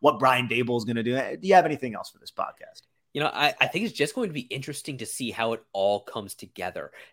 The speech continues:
Speaker 2: and really how many different combinations they come up with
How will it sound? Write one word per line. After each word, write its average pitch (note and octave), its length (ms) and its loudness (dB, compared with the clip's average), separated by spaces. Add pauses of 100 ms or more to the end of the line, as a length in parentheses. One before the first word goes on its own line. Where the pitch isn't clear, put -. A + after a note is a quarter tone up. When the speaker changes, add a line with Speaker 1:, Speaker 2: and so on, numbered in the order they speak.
(100)
Speaker 2:
and G#2 420 -6 (280)
really D3 540 0
how D3+ 200 0
many A3 180 0
different C3+ 380 -2
combinations A2+ 680 -4
they G#2+ 120 -2
come G#2 360 -4
up G#2 240 0
with F2 200 -6